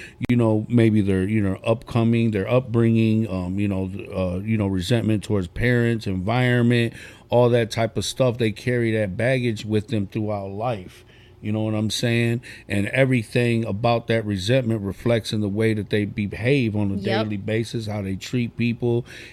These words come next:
Speaker 1: And, uh, and it's really unfortunate because,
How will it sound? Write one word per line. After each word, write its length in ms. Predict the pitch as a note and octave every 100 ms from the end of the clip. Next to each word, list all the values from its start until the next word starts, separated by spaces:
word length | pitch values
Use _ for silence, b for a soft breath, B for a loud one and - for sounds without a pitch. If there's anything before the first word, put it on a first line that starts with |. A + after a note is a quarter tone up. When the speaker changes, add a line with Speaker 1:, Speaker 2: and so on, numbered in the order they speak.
| B
Speaker 1:
And, 320 | G#2 G2+ G2+
uh, 160 | A2 A2+
and 320 | A2+ A#2 A2+
it's 160 | B2 A2
really 300 | B2 A#2+ A2+
unfortunate 880 | G#2+ G2 C3 C#3 A#2+ A2 G2+ G2+ G#2+
because, 640 | G2 - G#2+ G2+ G2